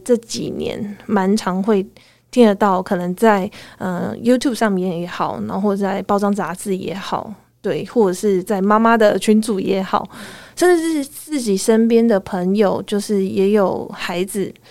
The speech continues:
是这样的状况。但是我蛮想要就是深入探讨，就是其实过动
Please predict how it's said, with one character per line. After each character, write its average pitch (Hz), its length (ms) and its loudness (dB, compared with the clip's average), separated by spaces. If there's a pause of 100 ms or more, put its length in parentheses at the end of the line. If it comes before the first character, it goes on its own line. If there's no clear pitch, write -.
(140)
是 240 160 -6
这 240 100 0
样 202 140 2
的 165 80 -4
状 - 340 -6
况。 - 320 -10 (200)
但 311 120 6
是 330 140 0
我 214 240 2 (680)
蛮 214 280 0
想 180 220 -2
要 214 80 2
就 220 160 0
是 233 60 4
深 214 240 2
入 208 160 2
探 190 340 -6
讨， - 240 -8
就 196 160 -4
是 190 180 2 (360)
其 226 80 0
实 262 60 0
过 294 140 2
动 254 280 0